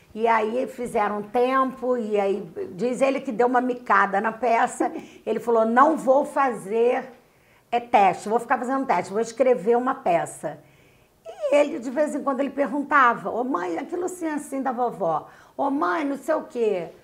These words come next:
Aí, um dia ele falou assim, ó, tô escrevendo um, um, uma peça. Eu debochei dele, falei, escrever uma peça?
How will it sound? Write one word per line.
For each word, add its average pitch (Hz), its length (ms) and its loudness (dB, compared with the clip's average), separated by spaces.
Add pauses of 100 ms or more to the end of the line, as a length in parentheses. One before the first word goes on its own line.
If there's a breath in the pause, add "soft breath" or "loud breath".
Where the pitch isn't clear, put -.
(240 soft breath)
Aí, 233 640 -4 (180)
um 240 140 -4
dia 214 160 -2
ele 240 140 -2
falou 254 180 -6
assim, - 140 -6
ó, 220 120 2
tô 214 140 -4
escrevendo 220 720 -4
um, 190 300 -8 (140)
um, 196 300 -8
uma 220 200 -4
peça. 208 500 -4
Eu - 20 -6
debochei 269 540 -4
dele, 220 200 -6
falei, 190 220 -8
escrever 165 500 -6
uma 226 220 -10 (180)
peça? - 840 -6